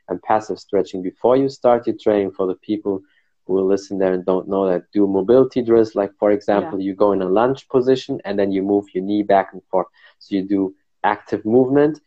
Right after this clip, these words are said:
Speaker 1: 'cause you don't wanna stretch passive if you're not really warmed up. And then after training, when the body is really hot and the blood is flowing, then you can do very well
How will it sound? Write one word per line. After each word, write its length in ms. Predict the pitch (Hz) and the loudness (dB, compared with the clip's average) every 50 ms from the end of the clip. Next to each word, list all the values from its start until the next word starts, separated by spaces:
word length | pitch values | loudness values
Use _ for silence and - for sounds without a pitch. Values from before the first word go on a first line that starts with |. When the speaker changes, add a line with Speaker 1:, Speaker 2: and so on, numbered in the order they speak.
| _ _ _ | _ _ _
Speaker 1:
'cause 220 | - - 104 101 104 | -2 0 2 2 2
you 60 | 98 | 2
don't 220 | 92 110 117 123 120 | 2 2 4 4 4
wanna 360 | 120 113 110 107 101 - - - | 4 2 2 0 -2 -4 -6 -10
stretch 480 | - - _ - 104 98 95 - - - | -20 -10 _ 0 0 0 0 -2 -10 -10
passive 500 | - - 104 107 107 - 113 110 110 - _ _ | -4 -2 -2 -2 -2 -2 -2 -2 -4 -6 _ _
if 140 | - 101 - _ - | -12 -12 -10 _ -6
you're 100 | 98 98 101 | -2 -2 0
not 120 | 101 - 95 | -2 0 -2
really 200 | 98 95 98 92 | -4 -2 -2 -2
warmed 300 | 90 95 95 92 90 87 - | -2 -2 0 -2 -2 -2 -2
up. 200 | 98 95 92 - | -4 -4 -4 -4
And 140 | 92 92 95 | -4 -2 0
then 180 | 107 110 - - | 0 0 0 -2
after 300 | - 110 123 - - 143 | -4 -4 -4 -4 -6 -12
training, 480 | - - - 147 143 147 143 143 147 147 - _ _ _ _ _ | -18 -4 0 0 2 2 2 0 -2 -4 -8 _ _ _ _ _
when 140 | - 101 98 | -4 -2 -2
the 60 | 95 | -2
body 280 | 92 95 104 104 104 101 | 0 2 2 2 2 2
is 180 | 95 95 - 104 | 0 0 -2 -4
really 180 | 98 92 95 | -2 -2 -2
hot 340 | 90 - - 120 127 127 - - | -2 -2 0 0 0 0 -2 -6
and 140 | 90 98 98 | -8 -6 -6
the 60 | 87 | -6
blood 280 | 87 95 104 101 101 - - | -2 0 0 0 0 -2 -8
is 100 | - - _ - | -20 -20 _ -2
flowing, 280 | 117 120 120 120 113 | 0 0 2 0 2
then 160 | 104 104 104 | 2 2 2
you 120 | 101 95 95 | 2 0 -4
can 280 | - - 101 95 95 - _ _ _ _ _ _ _ | -4 -4 -4 -4 -6 -8 _ _ _ _ _ _ _
do 120 | 104 95 | -10 -4
very 260 | 90 104 107 107 107 104 | 0 2 4 4 4 4
well 400 | 98 101 101 98 98 98 98 - | 4 4 4 4 2 0 -2 -6